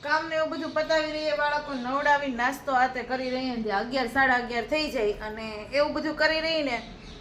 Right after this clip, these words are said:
ત્યાં છે નીલનો નાસ્તો, રસોઈ, એવું બધુંય કામ થઈ જાય. તો મને લાગી છે ભૂખ, તો જો જામફળ લઈને બેસી ગઈ છું. પણ જામફળમાં છે ને બહુ વધારે બી હોય ને એવું લાગે છે. આમ જો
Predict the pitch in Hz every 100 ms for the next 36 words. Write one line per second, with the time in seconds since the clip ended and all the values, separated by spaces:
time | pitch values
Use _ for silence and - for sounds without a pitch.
0 | - - - 262 269 311 269 269 269 254
1 | 240 262 302 - 254 226 277 285 262 254
2 | 240 240 247 240 277 - 294 - 226 202
3 | 202 262 226 202 190 - - - - 208
4 | 208 214 220 226 254 247 269 269 254 262
5 | 220 233 302 339 - 220 208 190 214 208
6 | 226 247 254 240 240 226 247 285 302 226
7 | 214 285 415 - - - - - 220 233
8 | 277 294 320 302 294 320 294 220 240 269
9 | 233 214 269 277 247 220 247 254 254 247
10 | 208 202 190 190 190 202 196 190 214